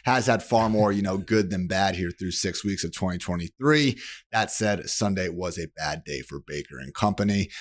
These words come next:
Really started off, you know, with a complete blown coverage. Mike Evans was way behind the secondary. We legit, guys, were looking at a ninety-two yard house call here, but Baker Mayfield's, you know, just intended pass gets deflected at the line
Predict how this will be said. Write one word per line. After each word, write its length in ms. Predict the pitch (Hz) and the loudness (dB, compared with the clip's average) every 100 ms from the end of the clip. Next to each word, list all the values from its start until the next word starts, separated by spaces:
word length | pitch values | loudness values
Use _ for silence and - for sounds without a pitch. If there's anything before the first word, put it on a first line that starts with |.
| - | 0
Really 180 | 185 208 | 4 6
started 380 | - 160 135 117 | 6 6 6 6
off, 240 | 113 117 | 4 2
you 80 | 117 | 2
know, 100 | 107 | 2
with 180 | 107 107 | 2 0
a 60 | |
complete 560 | 101 101 - - 170 - | -2 -4 -4 4 4 4
blown 240 | 127 120 | 0 0
coverage. 400 | 113 107 104 107 | 2 2 4 2
Mike 240 | 101 107 104 | 2 0 2
Evans 320 | 107 101 92 | 0 0 -2
was 180 | 92 90 | -4 -6
way 320 | 90 110 135 | 0 4 4
behind 360 | 131 117 110 101 | 4 4 2 2
the 60 | |
secondary. 640 | - 101 95 95 95 95 92 | -2 -4 -4 -4 -2 -2 -2
We 240 | 98 190 | 2 4
legit, 400 | 180 113 113 113 | 4 4 2 0
guys, 260 | 110 104 90 | 0 0 0
were 60 | |
looking 240 | 101 110 104 | -4 -2 -2
at 100 | 90 | -4
a 80 | 87 | -6
ninety-two 800 | 90 101 107 101 - - 113 98 | -6 -4 -4 -4 -6 -2 0 0
yard 340 | 95 98 92 | -2 -2 -2
house 400 | 80 - 107 110 | -4 -2 0 0
call 260 | - 101 95 | 0 2 2
here, 460 | 92 151 160 143 - - - | 2 4 6 4 0 -12 -8
but 180 | - 123 | -2 2
Baker 240 | 117 113 104 | 2 2 2
Mayfield's, 580 | 104 98 101 98 90 | 0 -2 -2 -2 -4
you 120 | 90 92 | -6 -6
know, 200 | 87 87 | -6 -6
just 220 | 98 - | -8 -8
intended 400 | 87 95 90 82 | -6 -4 -4 -4
pass 320 | 151 165 147 | 0 2 0
gets 180 | - 113 | -2 -6
deflected 460 | 104 - 120 110 107 | -8 -2 -2 0 -4
at 160 | 101 | -4
the 80 | 95 | -4
line 380 | 92 95 95 | 0 2 2